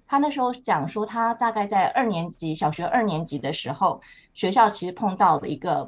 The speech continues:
不适任的教师，就是整个班上大家都闹哄哄的，然后捣蛋的捣蛋，然后作怪的作怪，老师就是在那边百无聊赖的等着下班，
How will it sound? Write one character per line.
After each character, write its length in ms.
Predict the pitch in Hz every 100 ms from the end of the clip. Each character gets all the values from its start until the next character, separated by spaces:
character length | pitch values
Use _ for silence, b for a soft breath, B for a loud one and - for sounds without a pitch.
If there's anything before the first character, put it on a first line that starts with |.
| -
不 80 | 170
适 260 | - 220
任 140 | 202 156
的 80 |
教 300 | 139 175 135
师， 440 | 139 - 139 143 156 _ _ _ -
就 100 | 233
是 60 |
整 180 | 233 196
个 320 | 190 180 180 180
班 260 | 226 277
上 420 | 247 254 208 180 180
大 100 | 233
家 100 | 277
都 140 | 220 208 247
闹 200 | 247 220
哄 240 | 226 220
哄 300 | 226 220 220
的， 200 | 180 - b b
然 140 | 190
后 120 | 220 233
捣 280 | 233 180 151
蛋 240 | 262 254
的 80 | 214
捣 240 | 202 165
蛋， 380 | 160 254 233 208
然 100 | 190
后 200 | 240 226
作 200 | 220 254
怪 180 | 240 254
的 100 | 208
作 240 | 202 233 208
怪， 260 | 226 156 B B
老 160 | - 175
师 140 | 220
就 140 | 220 233
是 160 | 233
在 160 | 214 214
那 140 | 208
边 320 | 202 202 214
百 160 | 208 151
无 140 | 165
聊 180 | 175 165
赖 220 | 208 185
的 300 | 175 143 107 b b _
等 180 | 165 143
着 120 | 156
下 280 | - 185 156
班， 400 | 147 139 196